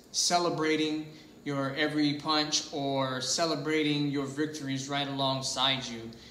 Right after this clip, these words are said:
can be an awesome motivator for any fighter. Building a strong and reliable support group involves nurturing relationships,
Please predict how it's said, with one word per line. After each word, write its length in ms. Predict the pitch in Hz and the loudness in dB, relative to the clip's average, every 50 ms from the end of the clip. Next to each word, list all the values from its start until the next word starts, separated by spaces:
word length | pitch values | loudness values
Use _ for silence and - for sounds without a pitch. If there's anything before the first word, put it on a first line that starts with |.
| - - - | -20 -14 -8
can 120 | 147 139 | -6 -4
be 140 | 131 139 135 | -2 -2 -2
an 120 | 127 120 117 - - | -2 -2 -4 -6 -4
awesome 500 | 131 139 143 143 - - 156 139 131 127 | -2 0 2 2 2 2 0 0 -2 -4
motivator 540 | 127 135 127 120 113 120 117 113 110 110 - | -4 -4 -6 -6 -6 -6 -6 -6 -6 -8 -8
for 200 | - 123 110 107 - - | -8 -10 -10 -10 -12 -8
any 460 | - 147 151 147 139 127 120 113 110 113 - - - - - - - - | -6 -2 -2 0 0 0 -2 -4 -6 -8 -12 -16 -18 -18 -20 -20 -16 -10
fighter. 420 | - - 135 135 131 113 101 98 - - - - - - - - - - - - - - - 127 | -4 -2 0 0 0 -2 -4 -6 -10 -14 -16 -20 -20 -20 -20 -20 -20 -20 -20 -20 -20 -16 -6 -2
Building 460 | 147 170 196 202 233 214 202 196 175 | 0 0 2 2 2 2 2 0 -2
a 80 | 143 | -2
strong 600 | 131 - - - - 131 139 147 151 156 165 156 | 0 0 0 0 0 0 2 2 2 2 0 -2
and 140 | 151 139 131 | -4 -6 -6
reliable 580 | 127 123 123 123 123 135 139 139 127 135 135 135 | -4 -2 -2 0 2 2 0 0 -2 -4 -4 -4
support 560 | 135 - 123 - - - 147 143 135 139 - | -4 -6 -6 -8 -10 -8 -6 -6 -6 -6 -8
group 240 | 123 120 120 120 - | -10 -10 -10 -10 -10
involves 640 | 123 120 117 - 123 123 123 120 120 - - - - | -10 -10 -6 -4 -2 0 0 0 -2 -4 -6 -8 -8
nurturing 500 | 120 123 143 156 151 - 165 165 160 160 | -6 -4 -4 -4 -2 -2 -2 -2 -2 0
relationships, 1120 | 160 160 151 139 135 131 - - 127 120 - - 127 123 127 - - - - - - - | 0 0 0 0 -2 -2 -2 -2 -2 -2 -4 -4 -2 -4 -4 -4 -4 -4 -4 -4 -6 -8